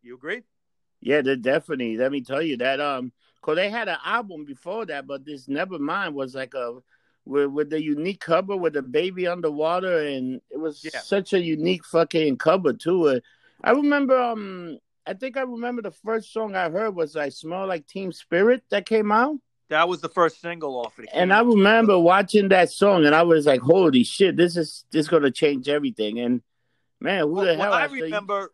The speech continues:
Speaker 1: what I remember distinctly was, like, the slow rise of the, of that song. Like, it started out, like, on M T V a hundred twenty Minutes, and that was a show I pretty much watched every week. And, uh, you, you know, they announced, "Okay, we got the new Nirvana song." Now, I had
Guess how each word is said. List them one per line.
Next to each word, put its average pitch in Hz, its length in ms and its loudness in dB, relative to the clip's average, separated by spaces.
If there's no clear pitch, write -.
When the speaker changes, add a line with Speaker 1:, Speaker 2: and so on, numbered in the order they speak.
Speaker 1:
what 165 140 -16
I 180 160 -12
remember 196 400 -20
distinctly 151 720 -16
was, 123 260 -12
like, 127 320 -8
the 120 80 -20
slow 156 640 -4
rise 139 560 -4
of 120 180 -20
the, 120 140 -18
of 120 200 -18
that 107 200 -18
song. 120 340 -18
Like, 117 220 -16
it 127 140 -20
started 165 460 -8
out, 156 360 -4
like, 135 320 -14
on 139 220 -14
M 147 160 -20
T 156 120 -20
V 147 180 -16
a 135 80 -14
hundred 147 320 -18
twenty 139 320 -14
Minutes, 139 400 -16
and 127 100 -14
that 135 140 -8
was 131 160 -14
a 123 60 -20
show 135 340 -8
I 123 100 -6
pretty 135 240 -20
much 127 240 -18
watched 120 400 -14
every 120 220 -18
week. 123 400 -20
And, 120 340 -10
uh, 117 460 -8
you, 135 460 -12
you 151 100 -10
know, 135 140 -8
they 127 140 -8
announced, 131 440 -8
"Okay, 135 320 -6
we 127 140 -10
got 120 160 -8
the 123 80 -20
new 139 120 -14
Nirvana 127 480 -10
song." 143 280 -10
Now, 139 140 -8
I 233 120 -6
had 220 220 -4